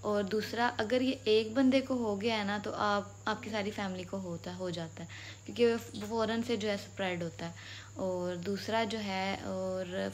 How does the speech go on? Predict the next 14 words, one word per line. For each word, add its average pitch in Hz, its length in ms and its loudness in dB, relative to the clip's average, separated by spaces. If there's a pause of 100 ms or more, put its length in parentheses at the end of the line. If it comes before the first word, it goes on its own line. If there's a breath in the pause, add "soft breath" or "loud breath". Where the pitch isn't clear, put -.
fifteen 233 440 2
days 214 220 6 (100)
में 220 100 -2
ना, 214 100 0
ये 208 320 0 (420 loud breath)
ख़त्म 208 300 0
हो 202 140 0
जाता 170 260 -4
है। 196 60 -6
fifteen 202 400 -2
days 196 180 2
इसका 196 220 -2
duration 190 540 0
है। 240 120 0